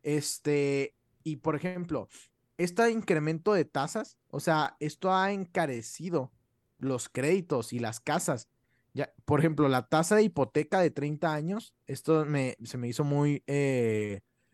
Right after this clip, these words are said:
muy interesante, porque la tasa de hipoteca de treinta años en Estados Unidos en promedio se sitúa arriba del seis punto tres por ciento.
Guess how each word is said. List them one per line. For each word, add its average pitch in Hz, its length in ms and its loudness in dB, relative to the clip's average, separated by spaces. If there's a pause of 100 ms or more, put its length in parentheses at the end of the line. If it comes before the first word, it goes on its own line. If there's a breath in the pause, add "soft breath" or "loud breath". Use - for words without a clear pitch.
(280)
muy 131 520 -4
interesante, 143 680 -2
porque 151 260 -6
la 123 100 -6
tasa 165 300 -2
de 214 80 0
hipoteca 156 420 -4
de 160 80 2
treinta 147 340 -6
años 160 260 -6
en 151 80 -8
Estados 139 360 -2
Unidos 147 440 -6
en 147 220 -4
promedio 143 600 -2
se 156 200 -6
sitúa 165 540 0
arriba 147 340 2
del 131 180 -2
seis 147 240 -4
punto 156 320 -6
tres 147 180 -2
por 143 160 -8
ciento. 147 380 -8